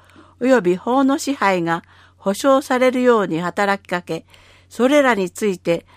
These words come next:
何ら改善の見込みがない中にあっては、北京冬季五輪パラリンピックへの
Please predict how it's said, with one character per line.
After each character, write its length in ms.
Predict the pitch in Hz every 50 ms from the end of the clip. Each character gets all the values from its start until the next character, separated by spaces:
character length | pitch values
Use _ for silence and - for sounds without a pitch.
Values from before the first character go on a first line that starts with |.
| _ _
何 300 | 160 185 240 277 277 262
ら 160 | 254 269 -
改 260 | - - 226 254 262
善 240 | 247 269 269 254 247
の 100 | 247 247
見 140 | 226 220 214
込 140 | - 262 254
み 120 | 233 240
が 140 | 240 233 233
な 180 | 226 240 240
い 60 | 214 185
中 300 | 185 220 - - 202 175
に 100 | 170 175
あ 80 | 185
っ 60 | 202
て 180 | - _ - 160
は、 200 | 156 160 165 - - - _ _ - - - _ _ _ _
北 140 | - 262 285
京 280 | - - 240 202 180
冬 280 | - - 277 277 262 247
季 320 | - - 185 175 - - _ _ _ _ _
五 160 | - - 196 214
輪 320 | 233 254 247 240 - - - _ _ _
パ 100 | - 208
ラ 140 | 240 269 269
リ 160 | 262 262 262
ン 100 | 254 254
ピ 120 | - 262
ッ 60 | 254 - _
ク 140 | - 185 190
へ 140 | 202 196
の 200 | 175 160 160 -